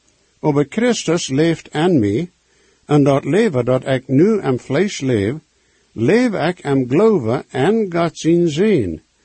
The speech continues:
die mij geleefd heeft en heeft zich zelfs voor mij aangegeven. Zonen die gerecht zijn durch den Glauben,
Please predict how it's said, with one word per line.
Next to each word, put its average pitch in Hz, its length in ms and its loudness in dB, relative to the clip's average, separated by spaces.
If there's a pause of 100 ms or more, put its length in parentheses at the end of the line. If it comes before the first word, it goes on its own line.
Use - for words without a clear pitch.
(320)
die 127 220 2
mij 127 340 4
geleefd 113 680 0
heeft 113 440 -4 (460)
en 120 300 -2
heeft 214 180 -2
zich 185 200 -4
zelfs 135 460 -2
voor 123 140 -2
mij 135 400 0 (320)
aangegeven. 120 840 0 (800)
Zonen 139 420 2
die 135 140 2
gerecht 139 480 -2
zijn 131 380 -2
durch 123 360 -4
den 117 240 0
Glauben, 110 480 -2